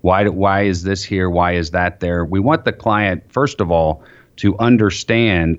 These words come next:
everything that they have. I find that that usually is, uh, only about ten percent of the clients actually have an understanding on what they have. And then we go through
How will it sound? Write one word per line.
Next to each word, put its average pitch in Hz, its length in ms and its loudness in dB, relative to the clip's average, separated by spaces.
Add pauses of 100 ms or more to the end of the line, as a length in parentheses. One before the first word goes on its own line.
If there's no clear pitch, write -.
everything 98 600 0
that 80 160 -2
they 80 160 0
have. 80 320 -2
I 80 80 2
find 92 320 0
that 85 140 -2
that 90 200 0
usually 95 680 2 (420)
is, 90 340 2
uh, 80 380 4 (360)
only 135 280 4
about 101 280 0
ten 135 220 0
percent 101 360 -2
of 92 60 0
the 87 80 -2
clients 95 460 -2
actually 87 340 -2
have 82 200 -2
an 82 80 0
understanding 92 680 0
on 76 160 -2
what 76 160 -4
they 76 120 -6
have. 73 300 -4
And 95 160 6
then 175 120 6
we 175 120 6
go 110 220 4
through 101 480 2